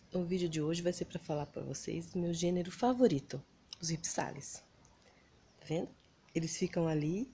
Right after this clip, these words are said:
e eu tenho alguns espalhados em, em outros lugares. Então, se você já gostou do assunto,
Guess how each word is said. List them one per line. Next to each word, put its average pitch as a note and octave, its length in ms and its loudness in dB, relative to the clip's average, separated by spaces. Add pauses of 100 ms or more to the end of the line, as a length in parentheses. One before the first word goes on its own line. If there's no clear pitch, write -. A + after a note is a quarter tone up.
e G3 120 4
eu F#3+ 80 6
tenho G3 240 4
alguns F#3 320 2
espalhados E3+ 500 2
em, E3+ 160 -2 (180)
em F3+ 80 0
outros F3+ 280 0
lugares. F3 520 0 (840)
Então, C4+ 340 8 (140)
se - 120 -8
você F3+ 260 0
já F3 180 6
gostou C#4 260 6
do B3 120 8
assunto, B3+ 580 4